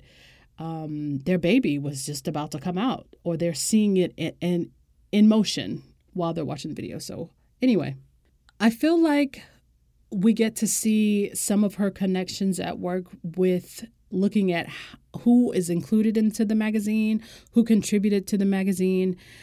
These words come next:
Brené Brown is someone that I have followed for years. I stumbled across the original ted Talk that she did, and that was a couple of years ago. But since then, she and Oprah have become really great friends, and,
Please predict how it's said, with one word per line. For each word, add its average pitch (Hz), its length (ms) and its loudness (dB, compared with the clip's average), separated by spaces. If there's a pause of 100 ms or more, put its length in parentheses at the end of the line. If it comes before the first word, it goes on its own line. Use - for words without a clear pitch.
(180)
Brené 214 380 4
Brown 208 460 2
is 226 100 2
someone 180 340 2
that 156 120 -2
I 190 80 0
have 190 160 -2
followed 151 400 -6
for 147 200 -12
years. 143 840 -8 (100)
I 185 160 -2
stumbled 202 460 0
across 180 560 -4 (180)
the 175 300 -4
original 185 420 2
ted 196 320 -4
Talk 202 280 -6
that 196 160 -4
she - 140 -4
did, 208 420 -2 (520)
and 180 440 0
that 214 140 -2
was - 400 -4
a 208 60 -8
couple 262 260 -2
of 214 60 0
years 202 240 2
ago. 151 420 -4 (380)
But 190 200 0
since 269 340 6
then, 233 380 6
she 226 280 2
and 196 100 2
Oprah 196 260 2
have 185 180 0
become 180 420 0
really 190 220 2
great 185 280 -2
friends, 190 680 -2
and, 160 400 -4